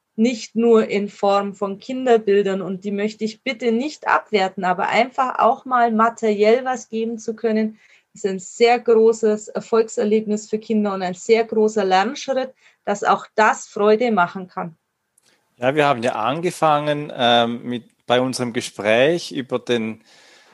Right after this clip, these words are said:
Speaker 2: das, das, das spielerische Lernen mit Geld umzugehen, es schnell als Kind wieder los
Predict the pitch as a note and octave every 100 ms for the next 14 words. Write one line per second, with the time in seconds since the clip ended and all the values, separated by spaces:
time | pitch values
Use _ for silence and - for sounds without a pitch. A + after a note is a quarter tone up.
0 | _ _ G#2+ - - - B2+ - B2+ -
1 | - D3 F3+ G#3 F3 E3+ - C#3 A#2+ A#2+
2 | D3 E3 D#3+ C#3+ - C3+ B2+ A2+ - D3
3 | F3 - F3 - C#3+ D3 E3+ E3+ B2+ -
4 | C#3 D3 F3 F3 D3 - C3+ - - F3
5 | F#3 D3+ C#3+ C#3 C3 C3 - C#3 A#2+ C#3
6 | F#3+ F#3+